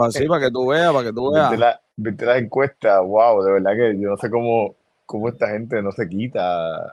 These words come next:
Speaker 2: de, de
Speaker 1: Bueno,
Speaker 2: usar a,
Speaker 1: eso es un
Speaker 2: de
Speaker 1: di-,
Speaker 2: tener a
Speaker 1: son
Speaker 2: Biden.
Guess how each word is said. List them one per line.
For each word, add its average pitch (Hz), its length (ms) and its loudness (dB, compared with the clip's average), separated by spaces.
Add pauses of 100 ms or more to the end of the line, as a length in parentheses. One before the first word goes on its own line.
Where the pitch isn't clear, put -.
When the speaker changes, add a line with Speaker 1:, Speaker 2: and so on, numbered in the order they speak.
(140)
Speaker 2:
de, 90 420 -12
de 98 360 -14
Speaker 1:
Bueno, - 340 -12
Speaker 2:
usar 107 220 0
a, 107 40 4
Speaker 1:
eso 160 140 -4
es 165 60 -6
un 156 100 -8
Speaker 2:
de 117 80 0
Speaker 1:
di-, 117 60 -2
Speaker 2:
tener 101 200 -4
a 120 80 4
Speaker 1:
son 95 180 2
Speaker 2:
Biden. 95 540 -4